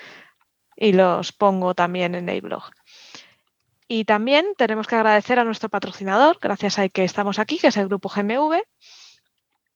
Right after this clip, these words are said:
que es un grupo tecnológico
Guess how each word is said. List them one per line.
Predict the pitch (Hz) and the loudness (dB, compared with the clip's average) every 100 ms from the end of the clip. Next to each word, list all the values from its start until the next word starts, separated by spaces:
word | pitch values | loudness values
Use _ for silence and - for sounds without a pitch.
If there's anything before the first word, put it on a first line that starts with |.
| _ _ _ _ 220 | _ _ _ _ 0
que | 226 | 0
es | 208 | 2
un | 233 | -2
grupo | 226 226 220 220 214 | -2 0 2 4 4
tecnológico | 208 208 208 233 269 302 302 330 | 2 0 2 2 0 0 2 2